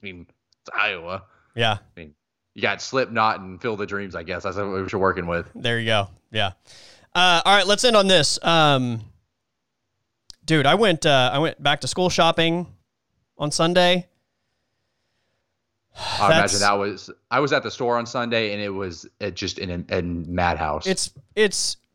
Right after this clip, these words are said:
Speaker 2: for, it's just insanity, A, because it's just, like, you have these two rows that are just full of, like, school stuff with a million people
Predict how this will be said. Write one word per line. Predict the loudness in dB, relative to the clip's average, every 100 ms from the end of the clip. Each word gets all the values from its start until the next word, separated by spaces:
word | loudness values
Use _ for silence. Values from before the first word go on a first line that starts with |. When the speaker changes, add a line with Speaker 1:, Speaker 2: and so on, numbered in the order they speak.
| _ _
Speaker 2:
for, | -4 -2
it's | -2 -2
just | -2 -2
insanity, | -2 0 2 2 2 0
A, | 0 0 0 -2
because | -4 0 0 0
it's | -2
just, | -2 0 2
like, | 0 0
you | 2
have | 2 2
these | -2 -2
two | -2 -2 0
rows | 4 6 6 4 -2 -2
that | -2
are | -2
just | -2 -4
full | -6 -4 0 0
of, | 0
like, | 0 0
school | -4 -2 -2
stuff | 0 2 2 0
with | 0 0 0 -4 -18 _ _ _ -4
a | 0 2
million | 4 4 4 2 2
people | 0 0 0 0 -2